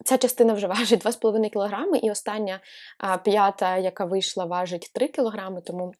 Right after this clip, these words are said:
<laughs> тримати їх так, е, однією рукою доволі важко.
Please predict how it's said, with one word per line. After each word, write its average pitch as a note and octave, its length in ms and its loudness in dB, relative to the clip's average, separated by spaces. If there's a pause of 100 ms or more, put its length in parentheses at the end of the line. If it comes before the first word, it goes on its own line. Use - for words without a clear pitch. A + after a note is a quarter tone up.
(180)
<laughs> G3+ 300 -2
тримати F#3+ 400 -2
їх G3 140 -2
так, F#3 260 -2 (400)
е, F3+ 380 4 (540)
однією G#3+ 400 6
рукою G#3 400 4
доволі G3 320 0
важко. A3 380 -6